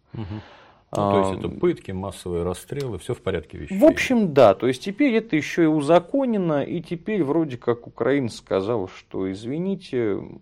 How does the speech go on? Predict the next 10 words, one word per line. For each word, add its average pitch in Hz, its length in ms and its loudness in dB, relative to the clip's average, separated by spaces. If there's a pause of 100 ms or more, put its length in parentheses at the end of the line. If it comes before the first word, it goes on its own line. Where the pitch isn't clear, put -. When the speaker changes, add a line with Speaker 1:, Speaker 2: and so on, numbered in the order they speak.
Speaker 2:
мы 151 280 -4
будем 123 460 -4
это 107 200 -6
применять. 87 640 -8 (120)
Speaker 1:
Это 101 260 -8
они, 98 480 -6 (560)
как - 180 -10
только, 85 1160 -2
э, - 80 -18
по-моему, 95 480 -2